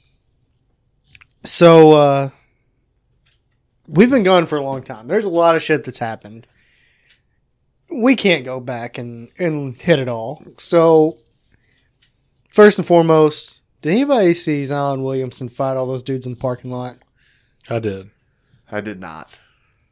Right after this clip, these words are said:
Speaker 1: I sent the link. I figured you watched it. But, uh, I wanna see that dude fight the Paul brothers. At the
Speaker 2: Both
Speaker 1: same
Speaker 2: of them,
Speaker 1: time.
Speaker 2: same time?
Speaker 1: At the
Speaker 2: Yeah.
Speaker 1: same time.
Speaker 3: So Zion Williamson, a beast?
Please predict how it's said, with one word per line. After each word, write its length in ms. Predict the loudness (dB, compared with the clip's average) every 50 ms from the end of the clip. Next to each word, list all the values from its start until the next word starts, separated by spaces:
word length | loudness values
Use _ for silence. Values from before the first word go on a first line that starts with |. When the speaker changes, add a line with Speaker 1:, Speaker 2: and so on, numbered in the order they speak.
| _
Speaker 1:
I 60 | -12 -10
sent 320 | -6 -4 -2 -2 -2 -2
the 80 | -2 -2
link. 560 | -2 -2 -4 -4 -6 -10 -14 -20 -20 _ _ _ _ _ _ _ _ -20
I 60 | -20 -20
figured 360 | -16 -8 -6 -4 -4 -4 -6
you 100 | -6 -8
watched 420 | -6 -6 -6 -6 -6 -10 -14 -18
it. 200 | -20 -20 -20 _ _ _ _ _ _ _ _ _ _ _ _ _ _ _ 2
But, 240 | 4 6 6 6
uh, 340 | 4 4 2 0 -2 -4 -6 -10 _ _ _ _ _ _ _ _ _ _ _ _ _ _ _ _ -2
I 60 | 0
wanna 220 | 2 4 4 2 0
see 160 | -2 -2 0
that 180 | 0 0 0 0
dude 240 | 0 -2 -4 -4
fight 440 | -6 -6 -4 -4 -2 -2 -4 -6 -8 -12 _ _ _
the 80 | -14 -10
Paul 240 | -6 -4 -4 -4 -4
brothers. 560 | -6 -10 -12 -12 -14 -16 -14 -14 -16 -16 _ _ _ _ _ _ _ _ _ _ _ _ _ _ _ _ _ _ _ _ _ _ _ _ _ _ _ _ -4
At 60 | -2
the 80 | 0 0
Speaker 2:
Both 80 | 2
Speaker 1:
same 200 | 2 4 4 4 2
Speaker 2:
of 60 | 2
them, 80 | 0 0
Speaker 1:
time. 80 | 0
Speaker 2:
same 80 | -2 -2
time? 360 | -2 -4 -4 -4 -6 -8 -10 -12 _ 4
Speaker 1:
At 140 | 4 6 6
the 60 | 4
Speaker 2:
Yeah. 40 | 4 4
Speaker 1:
same 200 | 4 2 2 -2
time. 300 | -4 -8 -10 -12 -16 -20 _ -12
Speaker 3:
So 180 | -6 -6 -4
Zion 440 | 0 2 2 2 2 2 0 -2 -2
Williamson, 420 | -2 -2 -4 -4 -6 -10 -10 -12
a 40 | -10 -6
beast? 500 | -4 -4 -4 -4 -6 -10 -12 -16 -18